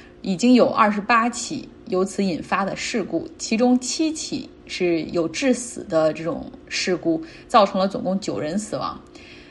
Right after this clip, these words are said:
特斯拉C E O马斯克他嘴很硬哈，发推特表示说，我们特斯拉可没有一点儿责任，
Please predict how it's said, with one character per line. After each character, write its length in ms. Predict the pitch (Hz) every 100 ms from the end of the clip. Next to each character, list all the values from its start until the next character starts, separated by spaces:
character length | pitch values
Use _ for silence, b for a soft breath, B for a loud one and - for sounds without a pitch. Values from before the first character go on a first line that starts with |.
| B B -
特 160 | - 339
斯 80 |
拉 240 | 339 339 339 339
C 220 | - 311
E 80 | 302
O 180 | 262 302
马 180 | 240 -
斯 200 | - 214
克 380 | 208 302 - - -
他 400 | - 220 220 220
嘴 220 | - 185
很 260 | 214 165 185
硬 240 | 240 165
哈， 180 | 165 165 -
发 140 | 202
推 220 | 202 233
特 160 | 226 196
表 200 | - -
示 140 | -
说， 240 | 180 185 185
我 100 | 185
们 100 | 175 196
特 180 | 262
斯 100 | 240
拉 140 | 226 214
可 160 | -
没 160 | 170 175
有 180 | 208 175
一 120 | 226
点 200 | 214 220
儿 120 | - 170
责 240 | 175 151
任， 240 | 190 185